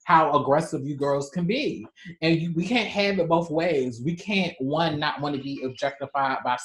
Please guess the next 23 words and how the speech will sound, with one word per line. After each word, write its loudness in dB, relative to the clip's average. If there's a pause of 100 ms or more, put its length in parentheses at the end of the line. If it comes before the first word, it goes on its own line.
cis -6
men -2 (380)
and 2
the 0
stuff -2
that -4
we -2
go 2
through, -2 (320)
and -4
then -2
in -2
the -4
same -4
breath, 0 (220)
objectify 0
trans, -8 (140)
trans -10
men -6
based -8
on -10
their -8
genitalia. -10